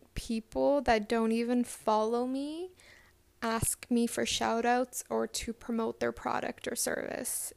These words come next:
And it happens to me at least once a day.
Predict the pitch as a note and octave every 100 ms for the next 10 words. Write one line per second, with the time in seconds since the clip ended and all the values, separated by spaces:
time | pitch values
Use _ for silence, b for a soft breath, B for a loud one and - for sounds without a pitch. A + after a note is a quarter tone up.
0 | - A#3 A#3 - A3+ A#3 B3 C4 - -
1 | C#4 C#4 - G#3+ A3 A3 A3 - G#3+ A#3+
2 | A#3 - A3 - - A#3+